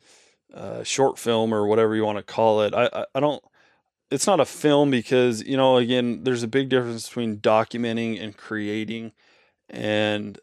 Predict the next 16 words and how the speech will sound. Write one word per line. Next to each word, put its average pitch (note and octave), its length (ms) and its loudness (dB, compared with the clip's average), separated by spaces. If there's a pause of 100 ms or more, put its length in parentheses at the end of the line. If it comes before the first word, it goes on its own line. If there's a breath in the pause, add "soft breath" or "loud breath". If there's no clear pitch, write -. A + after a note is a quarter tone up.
(100)
uh, A2 380 -10
you B2+ 120 -4
know, A#2 100 2
we're B2 160 4
just D#3+ 260 2
not, A#2 500 0 (640)
we're D3 160 4
just F#3 200 2
not E3+ 160 -4
the C#3+ 100 -2
guys A#2 320 4
that A#2 100 4
are A#2 80 4
gonna A#2 200 -2
create A2 640 -2
some, A2+ 600 -2